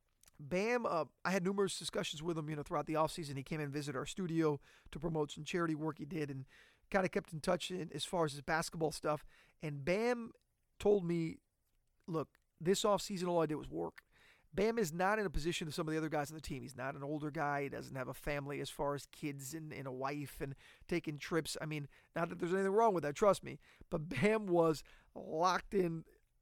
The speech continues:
all offseason, you know, either playing video games or in the weight room. And he had some fun. He got to sit a little family time. But the bottom line is that Bam has been all offseason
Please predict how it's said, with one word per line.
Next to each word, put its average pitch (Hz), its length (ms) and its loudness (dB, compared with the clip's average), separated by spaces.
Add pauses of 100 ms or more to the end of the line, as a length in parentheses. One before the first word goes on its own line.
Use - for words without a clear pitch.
all 202 280 8
offseason, 160 640 2
you 165 80 -6
know, 160 180 -4
either 165 200 2
playing 220 340 4
video 226 300 10
games 175 400 4 (120)
or 185 200 6
in 190 80 8
the 180 80 6
weight 160 200 2
room. 180 260 -14 (460)
And 160 220 -2
he 160 60 2
had 214 160 6
some 240 120 -4
fun. 240 240 6
He 240 100 -2
got 220 160 6
to - 60 -4
sit 226 140 -2
a 214 60 6
little 214 180 4
family 196 320 4
time. 180 320 4 (340)
But 170 320 4
the 165 120 -6
bottom 208 340 6
line 180 240 8
is 139 120 -4
that 143 200 -6
Bam 190 400 2 (320)
has 151 240 -4
been 139 240 -4 (160)
all 202 320 8
offseason 160 680 2